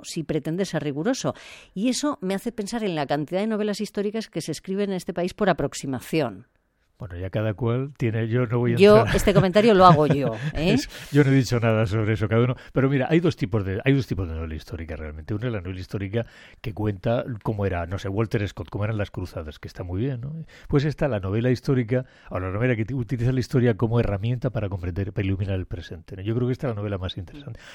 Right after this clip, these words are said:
Speaker 2: Hace un momento en Verba Volant el profesor hablaba de, de Los idus de marzo de Thornton Wilder, ¿no? Una novela extraordinaria que permite perfectamente aplicar al presente lecciones del pasado. Yo creo que esa es la, la novela histórica que más,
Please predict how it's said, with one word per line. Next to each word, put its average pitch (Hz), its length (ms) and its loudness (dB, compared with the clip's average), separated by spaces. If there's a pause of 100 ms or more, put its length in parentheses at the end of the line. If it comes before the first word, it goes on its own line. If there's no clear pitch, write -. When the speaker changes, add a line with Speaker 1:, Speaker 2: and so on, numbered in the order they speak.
Speaker 2:
Hace 123 120 -2
un 104 100 2
momento 117 220 0
en 101 80 0
Verba 104 200 0
Volant 113 240 2
el 113 80 -8
profesor 87 360 -8
hablaba 92 320 -4
de, 98 140 -8
de 92 220 -8
Los 87 180 -6
idus 101 220 -4
de 92 100 -4
marzo 95 240 -6
de 92 80 -8
Thornton 90 340 -8
Wilder, 92 380 -6
¿no? 110 120 -8 (280)
Una 87 120 -10
novela 92 240 -4
extraordinaria 113 720 -2 (460)
que 95 160 -4
permite 101 480 -6
perfectamente 107 640 -6
aplicar 101 400 -4
al 107 100 -2
presente 113 540 -2
lecciones 104 380 -4
del 92 120 -6
pasado. 87 440 -8
Yo 107 160 -2
creo 135 100 2
que 131 60 0
esa 135 100 0
es 143 60 0
la, 117 160 -2
la 104 140 -4
novela 107 200 -2
histórica 113 380 -2
que 98 100 -6
más, 101 260 -6